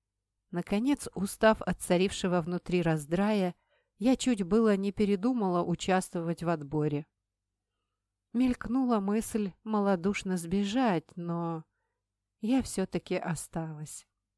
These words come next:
Покорно стояла среди выстроившихся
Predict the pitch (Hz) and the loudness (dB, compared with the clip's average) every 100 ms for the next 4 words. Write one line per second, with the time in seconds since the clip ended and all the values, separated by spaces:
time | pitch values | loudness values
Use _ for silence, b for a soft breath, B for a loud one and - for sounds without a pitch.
0 | _ _ _ _ - 214 339 339 226 202 | _ _ _ _ -4 0 4 4 2 0
1 | - 190 185 247 214 190 - 180 175 160 | 2 2 4 2 2 0 -2 -2 0 0
2 | 196 - 180 170 160 - 170 - 165 | -2 -2 -2 -2 -4 -8 -8 -4 -4